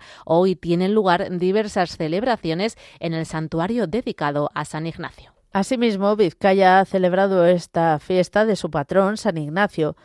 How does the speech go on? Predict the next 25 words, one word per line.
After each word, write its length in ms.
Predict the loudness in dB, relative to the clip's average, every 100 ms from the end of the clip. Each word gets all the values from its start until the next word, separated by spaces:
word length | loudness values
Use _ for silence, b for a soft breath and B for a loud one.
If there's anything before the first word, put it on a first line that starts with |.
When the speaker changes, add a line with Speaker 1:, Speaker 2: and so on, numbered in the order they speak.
| b b
Speaker 2:
con 160 | 0 2
una 200 | 2 0
misa 340 | 0 -2 -2
que 100 | 0
ha 60 | 0
tenido 380 | 0 0 2 2
lugar 260 | 2 0
esta 220 | 0 -2
mañana 440 | -4 -2 -4 -2 -2
en 80 | 0
la 120 | -2
pequeña 420 | -4 -6 -4 -2
ermita 400 | -2 -4 -2 -2
de 140 | 0
Nuestra 400 | -2 -2 -2 -4
Señora 420 | -6 -6 -4 0 2
de 80 |
las 260 | 2 0 -4
Nieves, 560 | -6 -2 0 0 -2 -8 b b b
en 160 | -2 2
las 240 | 4 2
faldas 400 | 2 0 2 0
del 180 | 0 0
Monte 440 | -2 -4 0 2 2
Gorbella, 640 | 0 2 0 2 0 -2